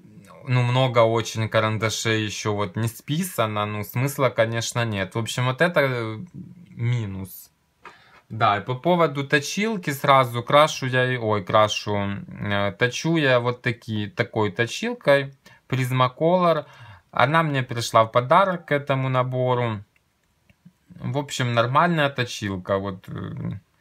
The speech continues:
никаких у меня нареканий нет. Ну, как щас возьму какой-нибудь, подточу. Жалко. <laughs> Ну, вот этот, да, к примеру. Ну, хотя он, в общем-то, и так наточенный.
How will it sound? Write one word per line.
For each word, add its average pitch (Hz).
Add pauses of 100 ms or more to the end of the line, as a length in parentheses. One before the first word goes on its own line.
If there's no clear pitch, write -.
(480)
никаких 110
у 104
меня 101
нареканий 151
нет. 139
Ну, 165
как -
щас 113
возьму 107
какой-нибудь, 101 (520)
подточу. - (680)
Жалко. 120 (120)
<laughs> - (600)
Ну, 220
вот 143
этот, 98
да, 127
к -
примеру. 98
Ну, 131
хотя 104
он, 104
в 104
общем-то, 98
и 107
так 170
наточенный. 113